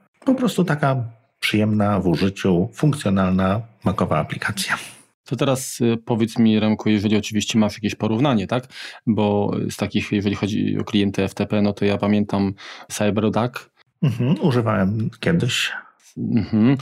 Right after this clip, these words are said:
Speaker 2: A, a sam korzystam z programu, który jako klienta F T P ma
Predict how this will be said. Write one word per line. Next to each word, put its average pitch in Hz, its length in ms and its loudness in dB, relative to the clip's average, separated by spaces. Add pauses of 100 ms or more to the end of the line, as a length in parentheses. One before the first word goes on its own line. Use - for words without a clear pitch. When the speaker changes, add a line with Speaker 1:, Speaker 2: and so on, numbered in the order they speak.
(180)
Speaker 2:
A, 113 380 0
a 110 60 0
sam 120 500 2
korzystam 117 1000 2 (460)
z - 200 -10
programu, 110 460 2
który 110 580 2 (340)
jako 120 200 0
klienta 131 300 2
F 113 120 -4
T 123 100 -4
P 117 240 0 (280)
ma 113 380 4